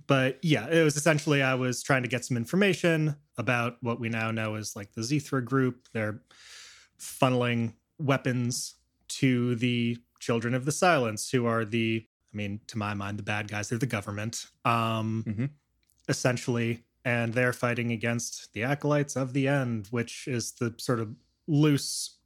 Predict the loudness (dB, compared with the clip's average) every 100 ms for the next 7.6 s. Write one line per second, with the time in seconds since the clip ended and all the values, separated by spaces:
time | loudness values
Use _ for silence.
0 | -4 0 2 0 -4 -2 0 0 -2 -6
1 | -8 -18 _ _ _ _ -12 -4 -2 -2
2 | -4 -2 -4 -4 -6 -4 -2 -2 -6 -8
3 | -4 -2 -2 -4 -4 -4 -2 -4 -4 -8
4 | -14 -14 -18 -20 -8 -2 -2 -4 _ -20
5 | -12 2 2 4 4 2 2 2 2 4
6 | 4 4 0 -2 0 0 0 -2 -2 -2
7 | -2 -4 -6 -4 -2 -4